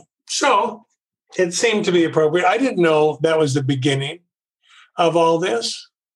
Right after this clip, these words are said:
How can you know? My consciousness is so limited when I come in. And this is true of most of us, but I won't say everyone, 'cause I don't wanna, I don't wanna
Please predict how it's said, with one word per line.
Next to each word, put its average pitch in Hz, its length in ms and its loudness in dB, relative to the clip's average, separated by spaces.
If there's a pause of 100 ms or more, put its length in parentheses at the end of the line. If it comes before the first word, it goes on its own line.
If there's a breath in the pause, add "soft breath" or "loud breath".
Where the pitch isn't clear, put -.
(680 soft breath)
How 226 200 -2
can 233 200 -4
you 226 120 -4
know? 254 380 -6 (340)
My 190 220 0
consciousness 196 1200 -2 (560)
is 180 200 -2
so 240 380 0
limited 208 560 -2 (1000)
when 175 120 0
I 160 140 2
come 208 340 -4
in. 175 300 -4 (420)
And 185 200 -2
this 226 200 0
is 220 140 -6
true 180 420 0
of 170 160 0
most 180 300 0
of 151 80 -10
us, 151 200 -4
but 160 160 0
I 165 60 2
won't 175 240 -2
say 160 380 -2 (340 soft breath)
everyone, 175 400 -2
'cause 165 160 -6
I 165 100 2
don't 170 160 0
wanna, 160 280 -2 (540)
I 160 60 -2
don't 165 200 2
wanna 151 180 -4